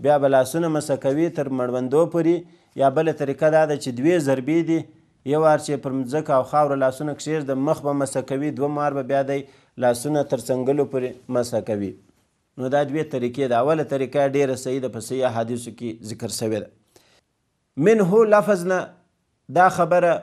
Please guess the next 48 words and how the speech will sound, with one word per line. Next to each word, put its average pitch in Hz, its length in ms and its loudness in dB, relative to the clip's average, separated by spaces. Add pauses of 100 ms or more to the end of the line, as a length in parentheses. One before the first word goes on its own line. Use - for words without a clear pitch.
(140)
علماو 160 420 0
استنباط 139 500 0
کړې 165 300 2
ده 156 160 0
چې - 60 -4 (100)
خامخا 170 500 2 (100)
به 160 100 2 (500)
داسې 170 300 4 (120)
یو 143 160 -4
شی 175 220 0
وي 175 200 2
چې 175 140 -10
پر 139 160 -2
هغه 139 180 2
باندې 151 280 -4
لږ 156 100 -2 (140)
خاوره 156 420 4
وي، 107 100 0 (100)
لږ 139 120 2 (100)
ګرز 156 260 4 (120)
به 101 100 -2
وي. 90 100 -8 (840)
یعنی 143 200 0
مثلاً 139 340 -2 (140)
که 147 80 0
یو 139 100 0
داسې 156 280 4 (100)
ډبره 147 400 2
وي 160 100 0 (100)
چې 151 60 -6 (100)
هغه 139 200 2 (260)
انسان 139 400 -2
پرېولی 143 500 0
وي، 135 180 0
هیڅ 156 120 -4 (100)
قسم 151 340 -4
ګرز 143 280 0
نه 170 80 0
وي 170 160 -2
باندې، 147 280 -2 (340)
او 135 140 -2
انسان 147 340 -2
په 139 80 4
هغې 143 160 0 (100)
تیمم 143 340 0
وي، 147 220 0
نو 135 160 -2
دا 147 80 6